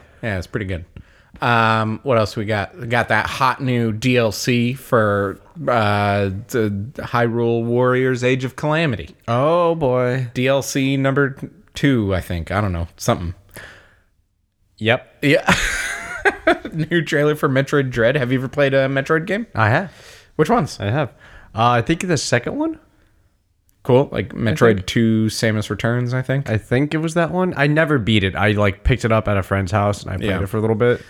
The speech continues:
Speaker 1: There was, uh, Metroid for the N E S, Metroid
Speaker 2: Mm-hmm.
Speaker 1: two for the Game Boy, black and
Speaker 2: Mm-hmm.
Speaker 1: white, uh, Metroid Fusion,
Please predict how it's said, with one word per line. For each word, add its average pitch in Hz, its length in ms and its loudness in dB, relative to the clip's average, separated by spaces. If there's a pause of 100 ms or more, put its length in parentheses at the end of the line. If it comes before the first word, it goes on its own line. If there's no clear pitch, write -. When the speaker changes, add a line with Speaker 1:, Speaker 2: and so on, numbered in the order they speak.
(160)
Speaker 1:
There 123 120 4
was, 120 240 2
uh, 113 300 4
Metroid 151 520 0
for 151 140 2
the 127 100 2
N 123 120 2
E 123 100 2
S, - 360 -4 (120)
Metroid 123 320 0
Speaker 2:
Mm-hmm. 107 80 -4
Speaker 1:
two 139 300 2
for 139 140 -2
the 107 80 -4
Game 110 360 0
Boy, 92 380 -2
black 101 200 0
and 110 80 0
Speaker 2:
Mm-hmm. 110 60 2
Speaker 1:
white, 92 240 -4 (540)
uh, 101 680 0
Metroid 110 960 0 (460)
Fusion, 160 800 0